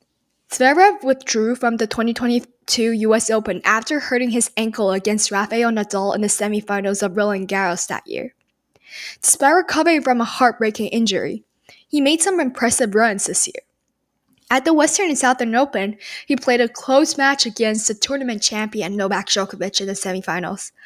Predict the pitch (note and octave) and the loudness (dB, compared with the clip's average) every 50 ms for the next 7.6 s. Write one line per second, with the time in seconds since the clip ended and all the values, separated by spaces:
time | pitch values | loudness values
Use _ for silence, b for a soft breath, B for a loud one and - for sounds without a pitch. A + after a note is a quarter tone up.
0 | B B B B B B B B B C4+ D4+ - - G4+ G#4 G#4 G#4 G#4+ F#4 G4+ | B B B B B B B B B 2 2 2 4 4 4 6 6 6 6 4
1 | - D#4 D#4+ C4+ B3+ - - - B3+ B3 G#3+ F#3+ - - G3+ G#3 A3 A#3 - - | 2 0 0 2 2 2 2 4 4 4 2 2 0 -2 -2 -2 0 0 0 0
2 | - G#3+ G#3 G#3 - - G#3 G3+ G3 G3+ - - - - - A#3 - - - - | 2 2 2 2 2 2 2 0 0 -2 -4 -4 -2 0 0 0 0 0 0 0
3 | A3+ A#3 B3 D4+ D#4+ E4 D#4+ E4 b b b b b b _ - A3+ - - A3 | 2 2 2 2 0 0 -2 -6 b b b b b b _ -8 -6 -2 0 0
4 | A3 A3+ C4+ C4+ - - - D4 C#4 C4 C#4 - - A#3+ B3+ C4 C4 - - A2+ | 2 2 2 2 0 0 2 2 2 2 0 0 2 2 2 2 2 -2 -4 -4
5 | - - G3+ G#3+ - b b b b _ _ _ _ - - A3 A3 A3 G#3+ A3+ | -4 -6 -6 -8 -10 b b b b _ _ _ _ -4 -2 -2 -2 -2 -2 -2
6 | A3 - - B3+ C4 B3+ B3+ G#3+ G#3+ - A3 G3+ - - - - A3 G#3 G3 G3 | -2 2 2 2 2 2 0 0 0 0 -2 0 0 0 0 0 -2 -2 -2 -2
7 | - - F3 E3 D#3 - - - - - - - | -4 -2 -2 -2 -2 -2 -6 -8 -8 -10 -14 -16